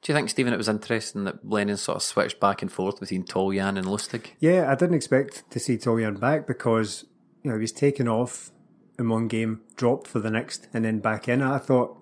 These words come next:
Speaker 2: you know, Lennon's given excuses that these players are fatigued, and it's a, u-,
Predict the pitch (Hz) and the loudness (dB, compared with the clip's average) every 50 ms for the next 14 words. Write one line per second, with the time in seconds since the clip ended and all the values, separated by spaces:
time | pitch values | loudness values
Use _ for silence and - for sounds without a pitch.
0 | - - 185 220 - - - 101 113 113 104 113 117 127 131 131 131 127 120 107 | -14 -10 -10 -10 -10 -8 -6 -4 -4 -4 -4 -2 0 2 4 4 4 2 2 0
1 | - - 120 107 113 110 107 107 107 - - 117 107 - - - 113 - - 117 | -2 0 0 0 0 0 -2 -4 -6 -6 -6 -6 -6 -4 -2 -2 -2 -2 -2 -6
2 | 101 101 113 110 113 110 107 - - 120 110 110 104 107 104 - - - - - | -6 -6 -6 -6 -4 -6 -6 -4 -4 -2 0 0 -2 -2 -6 -8 -10 -12 -10 -4
3 | - 135 147 156 147 - - - - - - - - 117 120 - - 120 113 131 | 0 0 0 0 -2 -6 -12 -18 -20 -20 -14 -8 -6 -4 -4 -2 -2 2 4 4
4 | 151 165 | 4 4